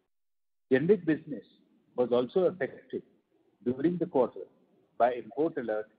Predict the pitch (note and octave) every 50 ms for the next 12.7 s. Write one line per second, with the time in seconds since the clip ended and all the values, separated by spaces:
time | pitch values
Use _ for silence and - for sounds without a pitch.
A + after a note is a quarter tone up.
0 | _ _ _ _ _ - A2+ G#2 - - A#2+ A#2 A#2 A#2 - E3 - - A#2+ A2+
1 | A2 A2 A2+ A2 - - - _ _ _ _ _ _ _ _ _ _ _ _ -
2 | - B2 C3+ D#3 D#3+ C#3+ C3 B2+ B2+ A#2+ B2 A2+ A#2+ A#2 A2+ G#2+ - C#3 C#3+ C#3
3 | - _ _ _ _ _ - - A#2 A#2 - C#3 - B2 A2+ A#2 C3 B2+ - -
4 | - F#3 E3+ C#3 C3 B2 B2 B2+ B2+ - - _ _ _ _ _ _ _ _ -
5 | A#2 A2+ G2+ - B2+ C3+ C#3+ D3 D3 C#3 - - - - - - - A#2+ A#2+ A#2
6 | A#2 _ _ _ _ _ _ _ _ _ - A#2+ B2 A#2+ B2 - B2 B2 B2 -
7 | D3 D3 C#3 - A#2+ A2 - - - - C3+ C3 - - G#2+ G2 G2 G2+ G#2 G#2
8 | - - - _ _ _ _ _ _ _ _ _ _ _ - - B2 B2 - -
9 | B2 B2+ C#3+ - _ - - _ _ _ _ _ _ _ _ _ - - C3 A#2
10 | B2 A2+ A#2 B2+ C#3 D#3 D3+ - - C#3 B2+ B2 B2+ A#2+ - - _ _ _ _
11 | _ _ _ _ _ - A2+ A#2+ B2 A#2+ - C3 A#2+ A#2+ A#2+ - - A#2+ A#2 B2
12 | C#3 C#3+ - - - A#2+ G#2+ - A2+ A#2 A2 G2+ F#2+